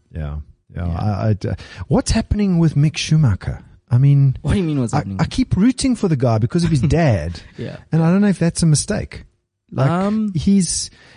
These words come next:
Speaker 1: he's, he, he does well, and then, like, I think, like Leclerc, he
Speaker 2: Yeah.
Speaker 1: is, he's just, he, he
Speaker 2: Yeah.
Speaker 1: just makes a mistake.
Speaker 2: And K-
Speaker 1: Maybe it's not a bad thing, actually. Maybe, maybe he is a future champion, and, and this is his training ground.
Speaker 2: Well, Magnussen is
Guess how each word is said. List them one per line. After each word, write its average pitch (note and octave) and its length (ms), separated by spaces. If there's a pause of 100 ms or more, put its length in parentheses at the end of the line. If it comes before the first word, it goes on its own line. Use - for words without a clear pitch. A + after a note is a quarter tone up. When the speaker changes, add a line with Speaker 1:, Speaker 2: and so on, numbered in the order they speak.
Speaker 1:
he's, D#3+ 300
he, E3 220
he E3+ 160
does F#3 220
well, F#3 380
and D#3 260
then, D3+ 260
like, C#3 400
I B2+ 60
think, F3 220
like D3 180
Leclerc, A#2+ 560
he B2+ 180
Speaker 2:
Yeah. A#2 160
Speaker 1:
is, - 360
he's A#2+ 200
just, - 540
he, B2+ 140
he A2+ 140
Speaker 2:
Yeah. C3+ 40
Speaker 1:
just A#2+ 160
makes A#2+ 180
a A2+ 40
mistake. - 380 (260)
Speaker 2:
And B2+ 160
K- B2 80
Speaker 1:
Maybe G3 380
it's C#3+ 140
not D3+ 120
a B2 60
bad A#2 340
thing, F#2+ 180
actually. - 420
Maybe, G#2+ 680 (220)
maybe B2+ 240
he C#3 300
is B2 120
a G#2 40
future G#2 300
champion, G2+ 540
and, F2+ 500
and F#2+ 180
this G#2 180
is F#2 120
his F2+ 160
training G2+ 320
ground. - 360 (760)
Speaker 2:
Well, D3 360
Magnussen D3+ 520
is A2 280